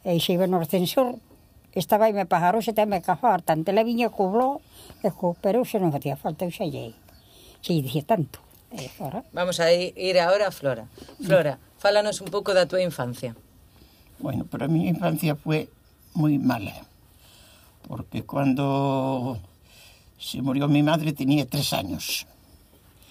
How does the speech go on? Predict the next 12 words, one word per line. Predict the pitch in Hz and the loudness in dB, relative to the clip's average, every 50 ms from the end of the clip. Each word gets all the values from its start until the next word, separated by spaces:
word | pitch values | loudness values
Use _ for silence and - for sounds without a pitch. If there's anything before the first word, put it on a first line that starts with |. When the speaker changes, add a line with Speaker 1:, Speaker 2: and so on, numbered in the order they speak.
| - - - - 233 247 - - - - - - - _ - _ _ _ _ - - - - _ _ - | -20 -20 -20 -20 -20 -20 -20 -20 -20 -20 -20 -20 -20 _ -20 _ _ _ _ -20 -20 -20 -20 _ _ -2
Speaker 3:
Y | 143 160 160 160 147 143 | 2 2 4 4 2 0
cuando | - - 143 143 151 143 | 0 0 2 4 4 4
murió | 143 143 147 143 143 147 | 4 4 2 2 2 2
mi | 147 156 151 | 0 0 0
padre | - - 147 160 175 160 | 0 0 2 2 0 -2
tenía | - 175 175 175 165 131 | -2 0 0 2 2 0
diez. | 127 147 135 - - - - - - - - - _ _ _ _ - _ _ - - | 0 -2 -4 -4 -6 -8 -10 -12 -14 -20 -20 -20 _ _ _ _ -20 _ _ -16 -10
Speaker 1:
Mm. | - 147 139 135 135 - - - - - - | -8 -6 -6 -6 -8 -12 -16 -20 -20 -16 -10
Speaker 3:
Y | - 135 | -6 -4
entonces | - 123 - 180 160 147 175 175 | -4 -2 -2 -2 -2 -2 0 0
me | 170 156 156 | 0 0 0
tocó | - - - - - - 170 170 | -4 -6 -8 -4 -4 -4 -4 -6